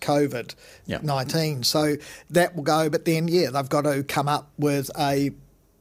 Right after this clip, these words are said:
Speaker 2: legislation that then replaces the R M A. So it's almost back to the beginning again. Um, you know, a bit of an irony, but as David Seymour says, he thinks the irony was that, um,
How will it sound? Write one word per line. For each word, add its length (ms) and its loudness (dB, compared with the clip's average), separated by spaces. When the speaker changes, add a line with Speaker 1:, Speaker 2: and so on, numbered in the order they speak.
Speaker 2:
legislation 760 0
that 220 -4
then 180 2
replaces 540 0
the 120 2
R 120 0
M 120 -4
A. 160 -4
So 140 0
it's 180 -2
almost 460 -2
back 220 2
to 80 -6
the 60 -2
beginning 420 0
again. 420 2
Um, 540 0
you 80 2
know, 120 6
a 40 2
bit 160 4
of 80 4
an 80 0
irony, 540 2
but 260 -4
as 220 0
David 340 2
Seymour 360 0
says, 280 -2
he 140 0
thinks 300 -4
the 100 2
irony 380 2
was 420 0
that, 320 -4
um, 460 -2